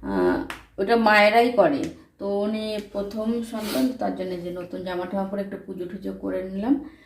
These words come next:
আর ওনাকে বসিয়ে নিয়েছি চান করতে, চান করে ঠরে এখানে বসে গেছে পুজো করতে। আর ওনার শরীরটা কিন্তু বেশি একটা ভালো নেই, ঠোঁটের অবস্থা কি হয়েছে দেখতে পাচ্ছ, কি যেন জট্ট হয়েছে।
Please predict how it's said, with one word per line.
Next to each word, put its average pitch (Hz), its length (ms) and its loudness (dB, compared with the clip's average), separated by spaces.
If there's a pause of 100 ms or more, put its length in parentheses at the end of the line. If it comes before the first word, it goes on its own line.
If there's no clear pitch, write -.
(300)
আর - 240 -4
ওনাকে 180 420 -2
বসিয়ে 185 380 -4
নিয়েছি 196 260 -2
চান 185 340 -4
করতে, 190 440 -6
চান 190 300 0
করে 185 340 0
ঠরে 196 180 0
এখানে 190 220 -2
বসে 180 340 -4
গেছে 185 240 -6
পুজো 180 280 -10
করতে। 185 340 -12 (460)
আর 180 160 -2
ওনার 185 160 -2
শরীরটা 190 380 -4
কিন্তু 190 220 -6
বেশি 185 200 -8
একটা 185 160 -8
ভালো 175 180 -2
নেই, 170 140 2 (360)
ঠোঁটের 190 280 -2
অবস্থা 180 360 0
কি 202 200 -8
হয়েছে 165 300 -2
দেখতে 170 300 -8
পাচ্ছ, 202 220 -10 (640)
কি 220 120 -16
যেন 214 220 -4
জট্ট 202 360 0
হয়েছে। 185 380 2